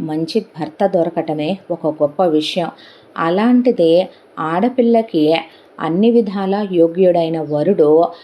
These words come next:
భర్తగా దొరికినప్పటికీ సంతానం కలగదు. దానికి కారణం భార్యాభర్తలో ఇద్దరు అయ్యుండొచ్చు, ఇద్దరిలో ఒకరు అయ్యుండొచ్చు.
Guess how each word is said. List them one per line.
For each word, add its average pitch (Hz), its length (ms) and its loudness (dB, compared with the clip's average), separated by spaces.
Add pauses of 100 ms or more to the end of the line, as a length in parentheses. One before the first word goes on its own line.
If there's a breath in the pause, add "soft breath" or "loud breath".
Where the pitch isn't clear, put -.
(200 loud breath)
భర్తగా 185 760 -4
దొరికినప్పటికీ 156 920 -2
సంతానం 156 840 -6
కలగదు. 160 440 -2 (400 loud breath)
దానికి 233 480 2
కారణం 190 760 -2 (160)
భార్యాభర్తలో 175 1200 0 (280 loud breath)
ఇద్దరు 185 580 0
అయ్యుండొచ్చు, 180 880 -2 (100)
ఇద్దరిలో 180 640 2 (100)
ఒకరు 202 320 0
అయ్యుండొచ్చు. 156 800 -2